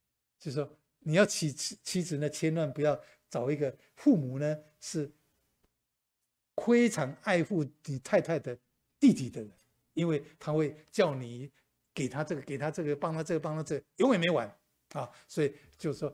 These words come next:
你不是娶了这个女的，女人啊，你是娶了他的家人，包-，尤其是他的弟弟啊，所以叫做娶妻，千万不要娶这种伏地魔的意思，说有这种错误思想的叶父母啊，你千万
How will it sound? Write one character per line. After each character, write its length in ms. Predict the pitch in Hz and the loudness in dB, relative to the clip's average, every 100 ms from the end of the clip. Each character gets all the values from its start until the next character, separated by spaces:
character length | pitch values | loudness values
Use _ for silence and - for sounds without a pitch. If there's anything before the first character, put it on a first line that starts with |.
| - | -6
你 120 | 147 | -4
不 120 | 143 | 0
是 120 | 180 240 | 0 0
娶 180 | - | -2
了 100 | 143 | -2
这 120 | 143 165 | 0 0
个 180 | 147 143 _ | 0 -2 _
女 280 | 131 123 120 | -10 -10 -8
的， 120 | 131 | -8
女 160 | 127 123 | -8 -8
人 180 | 120 | -8
啊， 100 | 127 - _ - | -10 -14 _ -14
你 100 | 135 | -10
是 140 | 131 | -6
娶 220 | 156 - 131 | -6 -6 -6
了 100 | 127 | -6
他 160 | 139 | -6
的 180 | 139 123 _ _ _ - | -6 -8 _ _ _ -4
家 240 | - 135 | 0 0
人， 220 | 127 101 - _ | 0 -8 -16 _
包-， 260 | - 139 - _ | -4 -4 -6 _
尤 140 | - 143 | -4 -4
其 160 | 135 | -4
是 140 | 117 135 | -8 -10
他 140 | 139 | -10
的 60 | 127 | -8
弟 140 | - | -8
弟 220 | 120 117 104 _ _ _ _ | -8 -10 -14 _ _ _ _
啊， 220 | - 110 - - | -14 -14 -18 -20
所 160 | - 139 | -6 -4
以 80 | 120 | -4
叫 180 | - | -6
做 200 | 123 127 - _ _ - | -6 -6 -10 _ _ -10
娶 160 | - | -6
妻， 400 | 120 - 156 156 - - | -4 0 0 -2 -10 -4
千 200 | - 160 | 2 4
万 240 | 165 147 | 4 0
不 60 | 147 | 2
要 100 | 147 | 0
娶 200 | - 120 | 0 -4
这 140 | 147 | -2
种 200 | 127 113 - - _ | -2 -4 -10 -20 _
伏 260 | - 147 | -8 -4
地 220 | 156 180 139 | 0 2 0
魔 260 | 117 113 | -2 -6
的 120 | 123 | -2
意 80 | 135 | -2
思， 60 | 131 | 0
说 160 | 135 - - - | -2 -4 -16 -6
有 180 | 151 127 | -2 2
这 160 | 247 | 4
种 260 | 185 135 120 - - _ - | 4 2 -4 -12 -20 _ -14
错 260 | - 247 233 | 0 6 8
误 220 | 214 170 | 6 2
思 280 | - 214 214 | 0 0 0
想 220 | - 120 | -2 -2
的 180 | 131 127 _ - | -4 -6 _ 4
叶 200 | 269 160 | 6 8
父 160 | 214 | 4
母 220 | 147 113 123 | 0 -2 -8
啊， 220 | 123 _ _ - | -8 _ _ -10
你 160 | 139 | -8
千 180 | - 196 | 0 2
万 140 | 156 | 2